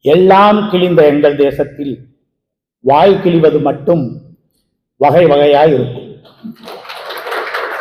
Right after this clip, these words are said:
So, so இப்ப இந்த மாதிரி ஒரு ஆங்கிலத்தில் சொல்ற மாதிரி ஒரு வைபோட தொடங்கினாதான் தம்பிக்கான கவிதை புத்தகத்தை அறிமுகப்படுத்த முடியும்.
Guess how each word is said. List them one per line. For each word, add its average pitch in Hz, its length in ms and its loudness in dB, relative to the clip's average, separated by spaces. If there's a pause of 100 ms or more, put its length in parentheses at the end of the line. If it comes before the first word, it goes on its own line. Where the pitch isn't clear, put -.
(220)
So, 143 160 0 (1500)
so 156 160 0
இப்ப 156 520 2 (600)
இந்த 165 200 2
மாதிரி 202 240 4
ஒரு 147 580 2 (1500)
ஆங்கிலத்தில் 170 640 0
சொல்ற 139 160 0
மாதிரி 156 260 2
ஒரு 139 160 2
வைபோட 180 320 4
தொடங்கினாதான் 147 720 -4 (240)
தம்பிக்கான 165 600 -6
கவிதை 160 280 -4
புத்தகத்தை 135 520 -8 (640)
அறிமுகப்படுத்த 151 580 0
முடியும். 123 640 -4